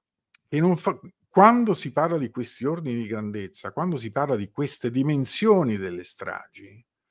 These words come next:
parlare di trenta, di-, accapigliarsi sul fatto che i quarantaseimiladuecento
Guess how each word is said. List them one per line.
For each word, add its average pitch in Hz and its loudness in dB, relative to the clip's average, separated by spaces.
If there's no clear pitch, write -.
parlare 254 8
di 147 2
trenta, 165 4
di-, 156 -2
accapigliarsi 180 4
sul - -6
fatto 170 2
che 135 -2
i 147 2
quarantaseimiladuecento 117 -2